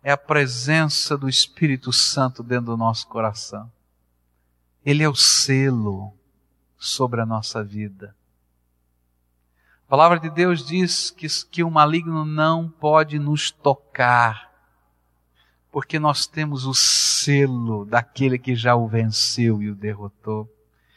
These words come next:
E é por isso que você pode até, na autoridade do nome de Jesus, repreender Satanás. E se você não acredita, eu quero dizer que é verdade, existem pessoas que são endemoniadas.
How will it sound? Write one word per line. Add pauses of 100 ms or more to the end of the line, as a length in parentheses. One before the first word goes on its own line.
(160)
E
é
por
isso (380)
que
você
pode
até,
na
autoridade
do
nome
de
Jesus,
repreender
Satanás. (840)
E
se
você (1300)
não
acredita,
eu
quero
dizer
que
é
verdade,
existem
pessoas
que
são
endemoniadas.